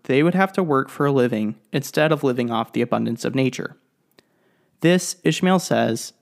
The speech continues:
is really the beginning of agriculture. It started when God banished Adam and Eve from the garden, and it kicked into high gear after Cain, one of the first so-called modern agriculturalists, murdered his brother Abel.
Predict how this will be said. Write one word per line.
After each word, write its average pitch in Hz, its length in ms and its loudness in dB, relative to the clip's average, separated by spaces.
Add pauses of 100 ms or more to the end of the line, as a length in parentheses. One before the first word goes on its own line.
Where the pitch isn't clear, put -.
is 147 180 0
really 156 360 4
the 139 120 4
beginning 120 480 0
of 113 140 0
agriculture. 117 840 -2 (500)
It 143 160 2
started 156 480 2
when 175 160 2
God 131 340 2
banished 127 400 0
Adam 131 240 2
and 120 100 0
Eve 120 160 0
from 120 180 -4
the 117 60 -4
garden, 143 480 2 (380)
and 139 120 2
it 123 100 -2
kicked 180 260 2
into 180 180 6
high 135 280 2
gear 127 460 0
after 123 240 -2
Cain, 120 560 0 (300)
one 123 180 2
of 117 80 2
the 120 60 0
first 120 380 -2
so-called 120 600 2
modern 117 340 2
agriculturalists, 117 1080 -2 (360)
murdered 160 320 2
his 165 140 2
brother 120 440 2
Abel. 139 420 -2